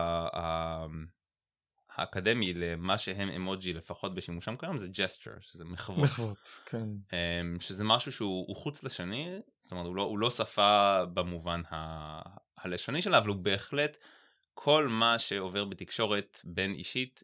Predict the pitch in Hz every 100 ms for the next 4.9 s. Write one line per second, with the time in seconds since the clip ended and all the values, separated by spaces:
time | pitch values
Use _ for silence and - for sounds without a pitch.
0 | - - 85 85 85 82 85 90 95 92
1 | 90 87 85 - 82 80 80 78 78 80
2 | - _ _ _ _ _ 95 95 - 98
3 | 92 92 92 90 87 87 87 87 - -
4 | - - - - 82 85 - 82